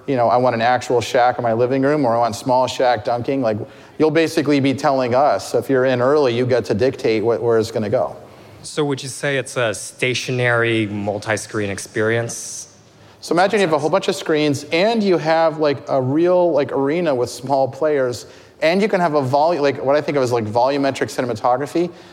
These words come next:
Speaker 1: There's actually, like, a player and, like, a court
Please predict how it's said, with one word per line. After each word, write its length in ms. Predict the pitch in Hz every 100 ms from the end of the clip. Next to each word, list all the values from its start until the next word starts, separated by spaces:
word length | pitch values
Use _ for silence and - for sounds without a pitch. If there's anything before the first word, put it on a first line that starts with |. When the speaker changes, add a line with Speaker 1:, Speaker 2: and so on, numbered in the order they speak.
| -
Speaker 1:
There's 160 | 160 185
actually, 260 | 202 220
like, 240 | 160 139 -
a 80 | 135
player 760 | - - 156 202 135 107 107 -
and, 100 | 131
like, 160 | 123 120
a 120 | 117
court 440 | - 185 180 143